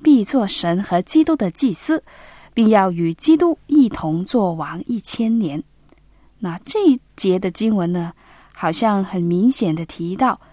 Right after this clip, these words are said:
头一次的复活。那到底吴谦又怎么样来解释这一段的经文呢？吴谦的理解呢，就是头一次的复活是属灵的，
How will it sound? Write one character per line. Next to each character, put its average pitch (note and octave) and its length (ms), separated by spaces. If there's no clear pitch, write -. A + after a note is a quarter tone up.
头 F3+ 300
一 A3+ 120
次 D#4 200
的 A#3 100
复 A3 180
活。 D#3+ 320
那 A#3+ 100
到 D#4+ 160
底 G3+ 200
吴 G3+ 240
谦 E4+ 300
又 D4 160
怎 - 180
么 F#3 80
样 A3+ 180
来 E3+ 180
解 - 300
释 - 300
这 G3 140
一 F3+ 40
段 G#3 160
的 F3+ 60
经 C4+ 320
文 F#3 140
呢？ A3+ 120
吴 C4+ 120
谦 G#4 200
的 E4+ 40
理 B3 160
解 A#3+ 200
呢， F#3 120
就 F3+ 140
是 - 240
头 F#3 320
一 B3+ 160
次 F4+ 220
的 A#3+ 100
复 C#4 220
活 E3 320
是 - 180
属 D#3 260
灵 D#3+ 220
的， - 120